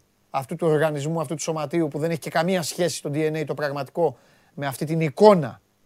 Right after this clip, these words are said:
που μας εμφανίζουν, που μας προσφέρουν ο κύριος Μαρτίνς και οι κύριοι παίκτες του το τελευταίο δίμηνο, αλλά ξεγράφω ομάδες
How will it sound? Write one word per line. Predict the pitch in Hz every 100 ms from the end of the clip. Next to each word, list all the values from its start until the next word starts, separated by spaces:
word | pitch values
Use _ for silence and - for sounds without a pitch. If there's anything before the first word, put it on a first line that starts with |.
| _ _ _ _ -
που | 147
μας | 151 170
εμφανίζουν, | 147 156 156 190 147 135
που | 143
μας | 156 -
προσφέρουν | 160 139 185 185 160
ο |
κύριος | 139 180 151
Μαρτίνς | 160 139 190 160
και | -
οι | 135
κύριοι | 175 151
παίκτες | - - 180
του | 233 262 - _ _ _ _
το | -
τελευταίο | 139 156 135 156
δίμηνο, | 139 185 220 277 277 _ _ _ _ -
αλλά | 143 165 233 277 - _ _ _ _ _ _ _ _ _ _ _ _ _ _ _ _
ξεγράφω | - - 151 185 226 - 127 - _ _ _ _ _ _ _ _ -
ομάδες | 143 151 170 139 123 107 -